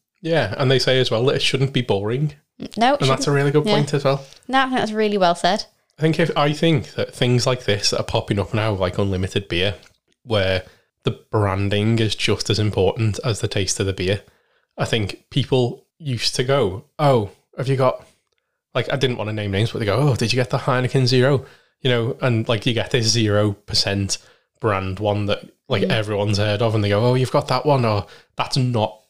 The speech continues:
Speaker 1: the main beer though, is it?"
Speaker 2: Mm.
Speaker 1: Whereas if someone saw this now and they'd be like, "Oh, what beer is that? I've not seen that before." And the brand is really powerful. You'd be like, "Oh, it's this n-, non-alcoholic beer that I've got." And they'd be like, "Can I have a try?"
Speaker 2: It shouldn't just be, like, one or two options on a menu anymore.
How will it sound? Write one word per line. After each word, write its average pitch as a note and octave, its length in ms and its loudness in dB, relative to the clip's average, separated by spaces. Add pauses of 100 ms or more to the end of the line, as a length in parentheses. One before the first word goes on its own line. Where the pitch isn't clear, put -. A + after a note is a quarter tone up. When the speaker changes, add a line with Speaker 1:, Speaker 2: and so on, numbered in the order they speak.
(200)
Speaker 1:
the B2 80 -2
main G2 360 0
beer G2 240 2
though, A2+ 180 4
is A2 160 2
it?" G3 200 0
Speaker 2:
Mm. - 40 -20 (400)
Speaker 1:
Whereas A2 480 2
if - 120 -4
someone C#3 220 4
saw C#3 220 2
this - 240 0
now A2+ 160 0
and C#3 100 0
they'd C3+ 80 0
be B2+ 80 2
like, B2+ 180 -2
"Oh, G#3+ 80 0
what A3+ 240 -2
beer G#3 140 2
is E3 100 -2
that? F3+ 240 -2 (360)
I've - 40 -18
not E3 180 -2
seen C3+ 160 2
that G#2 160 -4
before." F3+ 320 4
And A2+ 100 0
the G#2 40 2
brand G#2 380 0
is A#2 140 2
really A2+ 200 4
powerful. A2+ 400 -2
You'd G#2+ 160 -2
be A#2 80 -2
like, C#3 180 -2
"Oh, G3+ 100 -2
it's D#3 140 -2
this E3+ 160 -2
n-, D#3 180 -6
non-alcoholic G#2+ 500 0
beer G2 160 0
that C3 100 -2
I've - 100 -8
got." D#3+ 180 2
And F3 100 2
they'd D#3+ 80 -2
be D3+ 100 0
like, C#3+ 180 0 (380)
"Can F#3+ 120 -4
I - 20 4
have G#3 80 0
a A#3 40 0
try?" A3 340 0 (460)
Speaker 2:
It A3 160 -2
shouldn't B3+ 300 2
just B3+ 160 0
be, F#3+ 120 2
like, G#3 260 2
one G3 220 6
or F3+ 80 6
two F3+ 140 0
options F#3+ 340 2
on F#3 60 4
a F#3 40 6
menu E3+ 300 2
anymore. F#3+ 400 2